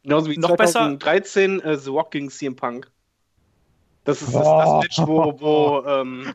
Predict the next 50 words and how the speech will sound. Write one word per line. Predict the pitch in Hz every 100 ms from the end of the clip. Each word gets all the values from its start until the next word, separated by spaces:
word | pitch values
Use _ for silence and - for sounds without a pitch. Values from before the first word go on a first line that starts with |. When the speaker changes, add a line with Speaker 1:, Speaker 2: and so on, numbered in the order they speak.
| -
Speaker 1:
Kai | 143 160
ein | 151 147
Taschentuch | 185 - 151
benutzt | 139 151
hat, | 151
aber | 131 135
nicht, | 139
weil | 131
er |
sich | 127
gefreut | - - 139
hat, | 143
sondern | 127 123
weil, | 113 110
weil | 120
er | 113
geweint | 113 143
hat. | 123 - _ _ _ _
Speaker 2:
Du | 147
hast | 156 -
gerade | 170
meinen | 175 170
Top | 175 -
eins | 151 196
weggenommen. | 139 135 123 120 117 _ _ _ _
Speaker 1:
Ach, | -
scheiße. | - 110 107 - -
<laughs> | 294 - 160 - - 147
Also | 185 180
die |
auf | 247
keinen | 180 240 247
Fall | 202
gucken. | 196 214 233 214 - -
Speaker 2:
<laughs> | 175 -
Speaker 1:
Dafür | 131 120 196 233 185
aber, | 160 170 170 170 151 156 156
ähm, | 151 147
absolutes | - 180 - 196 - -
Must-See | 120 165 - - - - - 175 180 180
ist | 156 156 147 -
Triple | 247 240 135
H | 180
gegen | - 147
Shawn | - 175
Michaels, | 165 180 190 185
Last | 135 123 -
Man | 151
Standing | - 143 160
zweitausendvier. | - 151 156 147 135 160 131 160